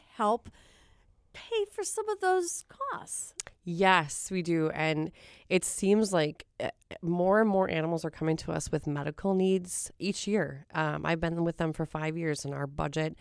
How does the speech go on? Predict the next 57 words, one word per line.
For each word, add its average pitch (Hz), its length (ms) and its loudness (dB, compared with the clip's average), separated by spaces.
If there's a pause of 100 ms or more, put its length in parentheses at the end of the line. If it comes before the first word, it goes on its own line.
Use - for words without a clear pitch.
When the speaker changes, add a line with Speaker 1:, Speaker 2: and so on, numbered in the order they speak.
(380)
Speaker 2:
we 170 80 -2
grow 156 280 2
our 190 100 6
budget 147 300 2
every 139 240 -4
year, 147 320 -2 (260)
but - 80 -4
we 165 120 4
also 160 260 4
have 147 60 0
been 165 120 2
exceeding 175 460 0
that - 160 -6
budget 139 320 -6
every - 180 -12
year. - 260 -10
So - 160 -6
yes, 175 580 -2
the 175 120 -4
events 156 360 -2
that 190 60 -6
are 185 60 -4
coming 165 340 -6
up 165 200 -8
will 165 160 -10
absolutely 165 640 -6
help - 260 -8
us - 200 -10
with 233 160 -10
that. 359 220 -6 (520)
And 160 160 -2
we 160 140 -4
really 156 280 -4
do 160 160 -6
need 165 220 -4
the 170 60 -8
community's 170 500 -6
support - 340 -6
in 185 60 -6
making 180 320 -6
those 175 160 -6
events 175 300 -8
successful. 147 560 -8 (100)
Speaker 1:
Well, 233 220 -2
we've 208 100 -4
got 214 200 -2
one 269 120 2
about 285 160 2
a 247 60 2
week 294 180 -2
from 294 160 2
now, 196 500 0
and 208 220 -2
it 247 200 2
is 220 340 0
Spa 247 580 -2
Day. 180 400 -4